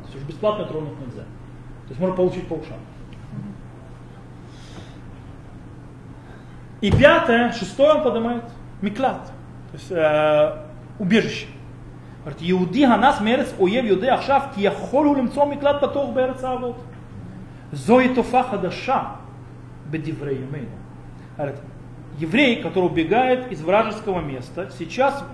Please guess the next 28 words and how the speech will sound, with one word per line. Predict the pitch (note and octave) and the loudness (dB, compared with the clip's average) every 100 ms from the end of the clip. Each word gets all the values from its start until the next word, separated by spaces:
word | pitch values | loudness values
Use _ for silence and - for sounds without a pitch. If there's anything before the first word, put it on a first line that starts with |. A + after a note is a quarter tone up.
| A3+ | -10
может | F#3 F3+ B3 B3 G3+ | -4 4 4 4 0
найти | F#3+ E3 D#3+ A#3 A3+ | -2 -2 -4 -6 -4
себе | F3+ D#3+ G#3 | -2 0 4
убежище | F3 D3 F3 A#3+ A#3+ D4+ D4 - - - F3 | 4 4 0 0 -2 -4 -6 -10 -16 -14 -12
в | |
земле | C#3+ F3+ F#3+ B3 | -4 0 2 2
пра-, | B3+ A#3+ G#3 G#3 | 0 0 0 0
праотцов. | - G3+ G3+ D#3 - - - - - - - - - - - - - - - - | 0 0 0 -4 -8 -10 -16 -16 -16 -16 -16 -16 -16 -18 -18 -16 -16 -16 -6 4
И | |
это | A3+ C4+ A#3+ | 4 6 8
новое | A3+ C4+ F4+ E4+ F3 D3+ A2+ G#2+ - D3+ | 10 12 12 12 12 6 0 -6 -12 2
явление, | F#3 F3 G3 C#4 D#4+ D4 B3 B3 D#4 D#4+ - - - - - | 4 4 2 2 2 0 0 2 0 -4 -12 -16 -16 -16 -10
э, | E3+ E3 D#3+ D#3 | -4 -2 0 0
в | C#3+ E3 | -2 -2
нашей | F#3+ G3 F3+ | -2 0 -2
истории, | - - B2 G2+ - - - - - - - | -6 -8 -10 -10 -14 -16 -16 -16 -18 -16 -16
то | - | -12
есть | B2+ | -8
еврейское. | D3+ C#3+ - - - - | -6 -6 -6 -12 -14 -4
Раньше, | D#3+ A#3 D#4+ D4+ | 4 6 6 0
когда | A#3 B3 | 2 4
тебя | B3+ A3+ | 4 4
били | C#3+ G#3+ A3+ | 2 2 0
где-то, | D#3+ C#3+ G#3+ C4 - A#3+ G3 E3+ | -2 0 2 2 2 2 2 0
куда | F#3 G3+ | -2 -2
ты | - | -4
бежать | D3+ D3 - | -6 -6 -8
будешь? | - | -12